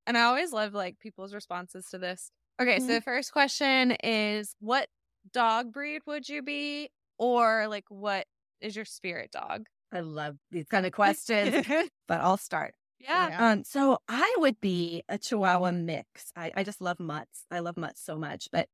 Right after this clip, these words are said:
Speaker 3: the reason that dog breed fits me is because I'm super faithful and loving, and I'm also petite. And I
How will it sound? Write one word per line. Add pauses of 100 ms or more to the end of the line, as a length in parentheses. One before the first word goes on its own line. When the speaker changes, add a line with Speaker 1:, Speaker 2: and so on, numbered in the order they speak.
(220)
Speaker 3:
the
reason
that (560)
dog
breed
fits
me
is
because
I'm
super
faithful
and
loving, (260)
and
I'm
also (140)
petite. (280)
And
I